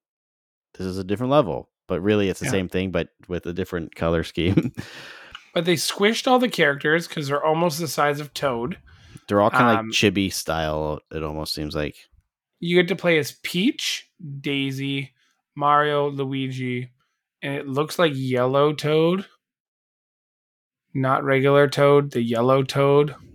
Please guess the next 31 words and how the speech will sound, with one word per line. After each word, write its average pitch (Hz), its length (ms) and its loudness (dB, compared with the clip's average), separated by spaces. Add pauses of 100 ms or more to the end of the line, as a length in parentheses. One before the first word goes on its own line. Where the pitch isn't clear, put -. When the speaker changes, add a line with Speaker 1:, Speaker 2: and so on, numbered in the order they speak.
(180)
Speaker 1:
Whichever 92 340 2
one 90 160 4
that 85 160 2
one 92 240 0
is, 95 280 -6
yeah. 85 220 -6 (260)
Speaker 2:
But, 202 80 -2
like, 180 260 0
their 170 140 2
flight 190 500 -2
seems 190 400 -4
weird. 180 680 2
The 156 60 -4
fact 160 300 -2
that 175 140 -8
they 165 80 -2
can, 160 120 -2
like, 143 200 -6
paraglide 147 640 -2
on 131 160 -6
their, 113 320 -14 (380)
their - 100 -16
hats. 165 800 0 (640)
Um, 113 480 -6 (800)
there's 156 260 2
a 143 80 0
Yoshi 147 800 0
exclusive 151 640 -4
level, 156 580 4
I 147 140 2
guess. 147 560 0